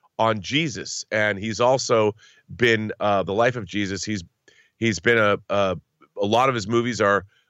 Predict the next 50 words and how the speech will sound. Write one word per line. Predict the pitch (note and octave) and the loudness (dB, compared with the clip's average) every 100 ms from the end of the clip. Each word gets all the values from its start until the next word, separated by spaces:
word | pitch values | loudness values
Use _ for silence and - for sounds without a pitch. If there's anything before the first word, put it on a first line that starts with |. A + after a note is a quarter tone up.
| _ - | _ 0
are | G2+ G2 | 2 2
informed | F#2 E2+ - A2+ A2+ | 0 -6 0 2 2
by | G#2 G2+ | 2 0
Catholicism | F#2+ F2+ G#2+ G#2+ G#2 G#2+ G#2 G#2 | -2 -2 0 0 -2 -6 -6 -6
and | G2 F2 | -8 -8
Catholic | A2+ A2 A2 F#2 | -4 -2 -4 -2
doctrine, | G2+ G2+ - G#2 | -2 -2 -2 -4
and | F#2+ | -2
I've | G2 | -2
always | A2 F#2+ | -2 -2
loved | F2 G#2+ G2 | 0 0 2
that | A#2 A2+ | 0 2
about | A#2 A#2 | 2 2
him. | A#2 A#2+ A2+ - _ - | 2 -2 -8 -20 _ -4
He, | A2 G2+ | -2 0
he | A#2+ | 0
even | A2 F2+ | 0 -2
said | - A2+ | 0 2
that | G#2 | 2
Basic | G#2+ A2+ A2 A#2+ | 2 0 0 -6
Instinct | A#2 - A#2+ A2+ | -6 -6 -6 -4
was | A#2 | -2
about | A#2 C3 | 0 0
the | D3 | 0
devil, | C3+ E3 G2+ - _ _ _ | 0 0 0 -6 _ _ _
that | G#2 - | -6 -2
Catherine | A2+ A#2 A#2 | -2 -2 -6
Trammell | A2 A2+ A2+ | -6 -4 -2
is | G#2 | -6
the | A#2 | -4
devil. | C3+ A2+ E2 | 0 0 -2
So | - A#2 A2 G2 _ _ _ _ _ - | -2 2 2 0 _ _ _ _ _ -6
him | C#3+ D#3+ | -4 0
making | D3+ C#3 | -2 -2
a | B2 | -4
lesbian | B2+ C3+ B2 B2 A#2+ | -2 -2 -4 -4 -2
nun | B2+ | -4
movie, | B2+ B2 B2 | -4 -4 -2
that's | C3+ C#3+ | -2 -2
a | G#2+ | -6
dream | F#2 E2+ | -6 -6
come | E2+ E2+ | -6 -8
true. | - F2+ F#2 | -4 -2 0
So | B2 | 2
I | A2+ | 2
can't | A#2+ C3+ | 2 0
wait | B2 B2 | 0 -2
to | A#2+ | -2
see | - G2+ | -6 0
that. | B2 D#3 | 2 0